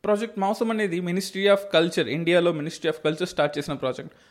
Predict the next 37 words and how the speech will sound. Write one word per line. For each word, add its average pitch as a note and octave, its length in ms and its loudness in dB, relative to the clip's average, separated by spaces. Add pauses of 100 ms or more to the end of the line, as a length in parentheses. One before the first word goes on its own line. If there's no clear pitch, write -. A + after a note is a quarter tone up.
(140)
వాళ్ళు G3 220 6
డిఫెన్స్ F#3+ 500 2
ద్వారా G3 260 6
డైరెక్ట్గా, E3 520 2
డిఫెన్స్ D#3+ 420 0
ద్వారా, E3 260 4
ఎకానమీ E3 340 2
ద్వారా D#3+ 340 6
రంగంలోకి D#3 480 2
దిగితే, C3+ 440 -2 (240)
మనం F#3+ 220 -2 (120)
కల్చర్ D#3 380 2
ద్వారా, B2+ 280 2 (260)
టూరిజం F#3 480 4
ద్వారా B2+ 260 0 (220)
ఈ F3+ 60 -2
చుట్టుపక్కల F3+ 500 2
ఉండే E3+ 220 2
ఏరియాస్ E3 240 2
అన్నిటిని F3 420 -2
మన D3+ 240 -4
సైడ్ G3 440 2
తిప్పుకునేలాగా C#3+ 680 -4 (260)
అందరం G3 380 4
కలిసి G3 400 4
బతుకుదాం, D3 560 0
అందరం F#3+ 340 2
కలిసి F#3+ 420 4
డెవలప్ D#3+ 360 2
అవుదాం D3 380 4
అనే F3 260 0
మెంటాలిటీ G3 540 4
ఇండియాకు D#3+ 540 2
ఉంది. C#3 160 -14
China F3+ 640 0
is E3+ 160 2
insisting F#3+ 400 -2